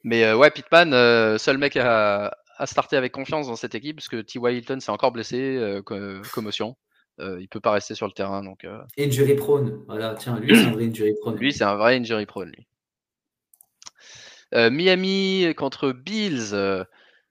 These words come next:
Speaker 1: euh, bah forcément, euh, Tagovailoa, c'est un peu galéré parce qu'il a joué contre une bonne défense pour une fois. Mais, euh, mais on a vu Davante Parker qui est revenu,
Speaker 2: Ouais.
Speaker 1: qui a bien joué. Euh, j'ai pas ses stats sous les yeux, mais je,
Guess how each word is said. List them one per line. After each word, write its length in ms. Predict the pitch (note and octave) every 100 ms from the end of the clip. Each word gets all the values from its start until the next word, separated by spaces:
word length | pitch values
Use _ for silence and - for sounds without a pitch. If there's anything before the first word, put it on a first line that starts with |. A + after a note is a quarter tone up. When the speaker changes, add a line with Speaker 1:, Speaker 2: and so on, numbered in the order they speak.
| -
Speaker 1:
euh, 920 | G#2+ G2+ G2+ G2 F#2+ G2 G2 F#2+ F#2+ F#2+
bah 160 | G2
forcément, 540 | - A2 C#3 C#3+ B2+ G#2+
euh, 60 |
Tagovailoa, 680 | - A#2 A2+ A#2+ B2 B2+ B2+
c'est 140 | - G2+
un 80 |
peu 100 | G2+
galéré 500 | C#3+ C3 C3 C#3 C#3+
parce 200 | B2 G#2
qu'il 280 | - G2+ G2
a 60 | G2
joué 140 | G#2
contre 240 | G2+ G#2+ A#2+
une 80 | A2
bonne 140 | G#2+
défense 300 | G#2 C#3+ D#3+
pour 140 | -
une 80 | A2+
fois. 240 | C3 F3 G#3 _ _ - - - _ _
Mais, 260 | A2 A2 G#2+
euh, 720 | G#2 G2 G2 G2 F#2+ F#2+ F#2+ F#2+ - _ _ _ _ _ -
mais 120 | A2
on 120 | A2
a 60 | A2
vu 320 | B2 B2+ B2
Davante 420 | B2 A#2+ B2+ C#3
Parker 320 | C3+ C3 D#3+ D3
qui 120 | -
est 40 | B2+
revenu, 400 | B2 C3 B3+ _ _ _ _ _ _ _ _ A2+
Speaker 2:
Ouais. 200 | A2+ A#2
Speaker 1:
qui 100 | G#2+
a 40 |
bien 140 | G2
joué. 180 | A2+ A3+ - _ _ _ - _ _ _ _ _ _ _ _ - G2
Euh, 720 | F#2+ F2+ F2+ F2+ F#2 F#2 F#2+
j'ai 120 | F#2+
pas 100 | G2+
ses 140 | -
stats 180 | G#2 G#2
sous 140 | - G2+
les 160 | G2
yeux, 140 | A2+ C3
mais 120 | G2+
je, 140 | F#2+